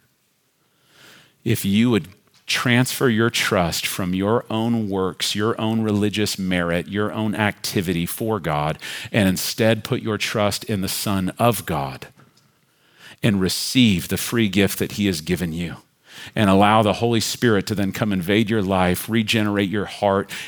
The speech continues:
and reshape the entire trajectory of your life, he will not let you down.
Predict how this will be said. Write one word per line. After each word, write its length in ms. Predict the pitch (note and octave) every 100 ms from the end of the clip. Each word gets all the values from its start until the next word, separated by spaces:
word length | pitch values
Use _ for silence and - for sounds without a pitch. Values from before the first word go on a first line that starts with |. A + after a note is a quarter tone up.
| -
and 220 | G2 F#2+
reshape 520 | A#2 A#2 - G#2+ G2+
the 100 | F#2+
entire 560 | F#2 F2 - B2 B2 A2+
trajectory 520 | A2+ F2 G2 - F#2+
of 80 | D#2+
your 120 | E2+
life, 680 | D#2 C#2+ C#2 - - - - _ _ _ _ _ _ _ _ _ _ _ _ _
he 180 | - A2
will 260 | F#2 G#2+ G2+
not 240 | G2 D2+
let 240 | F2+ -
you 80 | E2+
down. 300 | D2+ C#2+ C#2+